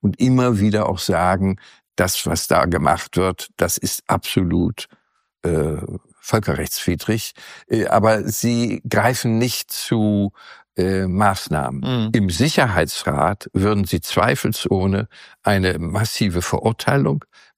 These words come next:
Speaker 1: bis hin mit zu Maßnahmen gegen Israel auch unterstützen. Nur da würden sie wieder scheitern an den U S A,
Speaker 2: Mhm.
Speaker 1: nicht?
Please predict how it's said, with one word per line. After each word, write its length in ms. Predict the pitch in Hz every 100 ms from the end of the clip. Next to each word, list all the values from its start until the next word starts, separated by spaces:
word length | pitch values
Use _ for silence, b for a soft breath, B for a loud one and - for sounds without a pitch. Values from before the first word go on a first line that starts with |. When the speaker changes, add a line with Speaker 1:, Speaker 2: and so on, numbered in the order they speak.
| -
Speaker 1:
bis 200 | 113 -
hin 360 | - 147 139
mit 220 | 104 127 -
zu 200 | - 104
Maßnahmen 1080 | 90 110 135 - - 85 76 85 90 85
gegen 500 | 104 107 95 87 104 B B B B
Israel 720 | 104 101 107 101 104 110 120 B B -
auch 280 | 104 98
unterstützen. 840 | - 117 101 80 - 113 - 95 92 B B -
Nur 280 | 98 101 -
da 460 | 147 98 95 98
würden 260 | 92 107 107
sie 180 | 101 101
wieder 200 | 104 107
scheitern 500 | - 98 104 104 107
an 160 | 107
den 160 | 104 110
U 120 | 107
S 180 | 98 -
A, 260 | - - -
Speaker 2:
Mhm. 300 | 139 127 113
Speaker 1:
nicht? 260 | 110 107